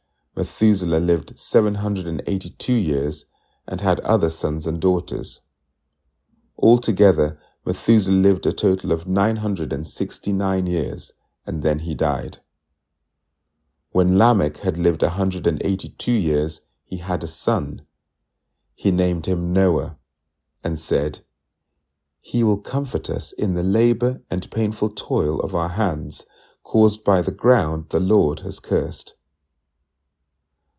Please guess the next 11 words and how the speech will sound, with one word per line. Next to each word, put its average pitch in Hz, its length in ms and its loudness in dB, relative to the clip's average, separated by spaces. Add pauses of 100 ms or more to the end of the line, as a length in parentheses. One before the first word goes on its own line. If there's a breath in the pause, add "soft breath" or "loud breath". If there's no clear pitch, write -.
(180)
After 104 340 4
Noah 110 340 4
was 117 200 0
born, 82 460 -4 (380)
Lamech 104 420 2
lived 95 320 -2
five 107 300 0
hundred 98 320 -2
and 90 160 -2
ninety-five 104 640 -2
years 82 420 -2